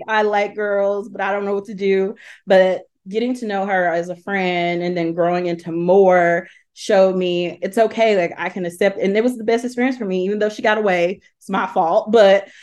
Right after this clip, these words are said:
I realized that I shouldn't let the next person get away because I'm scared of what others might think, 'cause that's what happened. And even though that's a sad, you know, story, it was the best experience for me because after that, I was like,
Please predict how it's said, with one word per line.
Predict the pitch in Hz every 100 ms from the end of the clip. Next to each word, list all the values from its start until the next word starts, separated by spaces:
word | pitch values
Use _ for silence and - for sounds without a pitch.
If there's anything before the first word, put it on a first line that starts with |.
| - -
I | 190 202 196 190 185 175 170 170 _ _ _
realized | - 202 269 247 190 185 196 196
that | 190 175 170 175
I |
shouldn't | 185 285 349
let | 247 220
the | 185
next | 185 180 -
person | 175 170 175
get | 170
away | 165 165
because | 165 170 175 170
I'm | 175 170 165
scared | 165 - - 180 180
of | 170
what | 165 160
others | 170 151 147 147
might | 147 143
think, | 151 -
'cause | 190
that's | 214 -
what | 254
happened. | 269 175 185 165 - -
And | 214 220
even | 254 277
though | 233
that's | 208 208 202
a | 175
sad, | 175 208 208 214 208 175
you | 233
know, | 208
story, | 175 - 202 202 214 220 233 247 _
it | -
was | 214
the | 208
best | 190 196 202 214
experience | 190 - 185 175
for | 175
me | 170 175
because | 165 - 175 170 -
after | 160 185 - 214
that, | 180 180 233 247 -
I | 175 170
was | 175 175
like, | 170 160 160 -